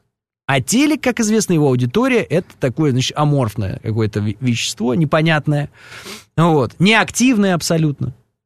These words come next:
Понимаешь, что, что, например, было бы, если бы я был бу-, ютуб-блогером, и у меня, например, сейчас пять миллионов человек меня смотрели? Пять миллионов.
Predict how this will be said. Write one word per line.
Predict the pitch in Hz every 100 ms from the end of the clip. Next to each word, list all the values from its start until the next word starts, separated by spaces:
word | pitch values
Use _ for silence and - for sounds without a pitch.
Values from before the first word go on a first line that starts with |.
| -
Понимаешь, | 320 320 - - -
что, | - 330 330 -
что, | - - 302 240
например, | 190 190 214 330 240
было | 156 214 170
бы, | 147 226
если | 247 160 -
бы | 151
я | 156 165
был | 131 147
бу-, | 123 127 156
ютуб-блогером, | 165 156 147 147 254 302 285 247
и | 170
у | 170
меня, | 165 220 254
например, | 175 170 185
сейчас | - 147 175 131
пять | 175 175
миллионов | 156 180 175
человек | 175 165
меня | 156 123
смотрели? | 135 120 107 90 -
Пять | 151 147
миллионов. | 139 110 98